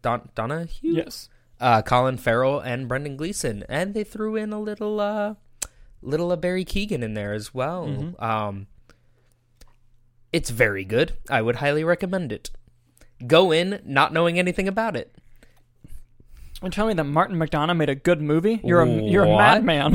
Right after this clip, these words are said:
Speaker 1: The director of Three Billboards
Speaker 2: The director
Speaker 1: Outside
Speaker 2: of
Speaker 1: of Ebbing, Missouri?
Speaker 2: The director of Seven Psychopaths?
Speaker 1: You're gonna tell me that him and Colin Farrell together made something good?
Speaker 2: What?
Speaker 1: And you're gonna tell me that Barry Keoghan and Colin Farrell in a movie together made something good? And that Colin
Speaker 2: What?
Speaker 1: Farrell and Brendan Gleeson in a movie together made something good?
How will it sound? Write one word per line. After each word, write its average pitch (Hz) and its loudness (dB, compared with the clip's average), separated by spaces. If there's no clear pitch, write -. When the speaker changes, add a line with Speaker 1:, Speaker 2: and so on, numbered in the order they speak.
Speaker 1:
The - 8
director 170 8
of 165 2
Three 165 4
Billboards 185 2
Speaker 2:
The 175 -2
director 170 4
Speaker 1:
Outside 180 10
Speaker 2:
of 175 4
Speaker 1:
of 160 8
Ebbing, 175 6
Missouri? 165 6
Speaker 2:
The 180 2
director 190 2
of 165 0
Seven 175 2
Psychopaths? 196 0
Speaker 1:
You're 147 4
gonna 175 6
tell 170 8
me 151 0
that 156 4
him 143 0
and 165 0
Colin 139 4
Farrell 123 2
together 123 0
made 113 -2
something 147 -4
good? 117 -4
Speaker 2:
What? 143 0
Speaker 1:
And 370 -4
you're 147 6
gonna 151 2
tell 160 0
me 156 0
that 131 2
Barry 127 2
Keoghan 127 0
and 151 0
Colin 131 2
Farrell 143 4
in 160 -2
a 165 -2
movie 170 -2
together 185 0
made 180 -2
something 208 -2
good? 233 2
And 151 4
that 147 6
Colin 139 4
Speaker 2:
What? 156 -4
Speaker 1:
Farrell 143 6
and 127 0
Brendan 135 4
Gleeson 127 -4
in 196 -6
a - -6
movie 220 -6
together 233 0
made 226 -2
something 302 -8
good? 370 -6